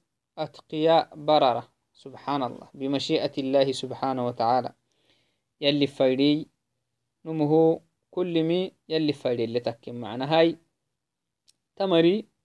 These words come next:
أو أي رفو حلا كافر السجن. Baabbeenitis sugin. Uma-,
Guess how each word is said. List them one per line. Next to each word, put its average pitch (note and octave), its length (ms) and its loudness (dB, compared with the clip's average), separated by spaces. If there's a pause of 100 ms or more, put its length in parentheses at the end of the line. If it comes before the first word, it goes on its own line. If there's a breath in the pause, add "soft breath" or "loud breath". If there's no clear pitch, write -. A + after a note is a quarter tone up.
(920)
أو C#3 540 4 (300)
أي F3+ 180 4
رفو G3+ 360 4
حلا F3 460 2 (760)
كافر F#3+ 360 2
السجن. - 520 -12 (540)
Baabbeenitis E3+ 840 2
sugin. - 280 -16 (600)
Uma-, D#3 360 0